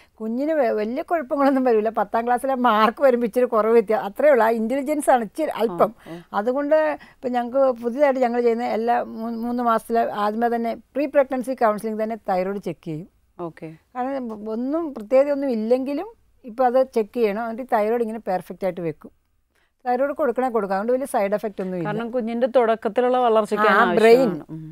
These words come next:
Speaker 1: ബ്രെയിൻ ഡെവലപ്മെന്റിന് വേണ്ടിയാണ് നമ്മൾ തൈറോയിഡ് കൊടുക്കുന്നത്.
Speaker 2: പലപ്പോഴും, ഏ, അനീമിക് ആയിട്ട്, അതായത് രക്തക്കുറവ്, ഏ, ഗർഭിണികൾക്ക് കാണപ്പെടാറുണ്ട്. അതുകൊണ്ട് എന്തൊക്കെ പ്രശ്നങ്ങളാണ് വരാറ്?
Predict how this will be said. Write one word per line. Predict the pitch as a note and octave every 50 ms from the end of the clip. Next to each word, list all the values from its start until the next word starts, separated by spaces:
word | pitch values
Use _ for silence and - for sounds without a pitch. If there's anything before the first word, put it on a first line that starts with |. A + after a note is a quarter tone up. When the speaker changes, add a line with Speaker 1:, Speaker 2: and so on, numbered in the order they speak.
| D3 -
Speaker 1:
ബ്രെയിൻ | F#3+ G3+ A3 A#3 B3+ C4+
ഡെവലപ്മെന്റിന് | C#4 C#4 C#4 C#4+ C#4+ C4+ - C#4+ C#4+ C#4+ C#4+ C#4+
വേണ്ടിയാണ് | C#4+ C4+ B3+ G#3+ G#3+
നമ്മൾ | G#3+ G#3 G3+ A3 A3 A#3
തൈറോയിഡ് | F#3+ F3 E3+ E3+ E3+ D#3+
കൊടുക്കുന്നത്. | D#3+ D#3+ E3 - D#3+ D#3+ F3 A#3 E4 _ _ _ _ _ _ _ _ _ _ _ _ _ _ _ - - C4+ A3+
Speaker 2:
പലപ്പോഴും, | - B3 A#3+ B3 A3 - C4 C4+ C4+ B3 G3
ഏ, | G#3 A3 A3 G#3+ G#3+ G3+ - - _ _ _
അനീമിക് | - G3 G3+ G#3 A3 A3+ A#3 A#3+ B3 - -
ആയിട്ട്, | A3 G3 F#3 E3+ F#3
അതായത് | F#3 G3 G3+ G3 G#3 G3
രക്തക്കുറവ്, | G3 F#3 - _ - A3+ G#3+ - A#3+ A3+ A#3 A3+ A3+ A#3 G#3 - -
ഏ, | - F3 F#3 F3+ F3
ഗർഭിണികൾക്ക് | E3+ F3+ F#3 F3+ E3 F3+ F#3 F#3 F#3 F3+ F3+ F#3
കാണപ്പെടാറുണ്ട്. | F3 F#3 E3+ E3 D#3+ D#3 D#3+ D#3+ E3 E3 D#3+ D3+ C#3+ - - - _ - - - _ _ _
അതുകൊണ്ട് | A#3+ A#3+ B3+ C#4 C#4+ D4 C#4+ C4 D4+ C4 - -
എന്തൊക്കെ | A3 A3+ G#3+ G#3+ G#3 G#3
പ്രശ്നങ്ങളാണ് | F#3+ G3 F3 - - F3+ E3 E3 D#3+ D#3+ D3+
വരാറ്? | D3+ C#3+ - - - - -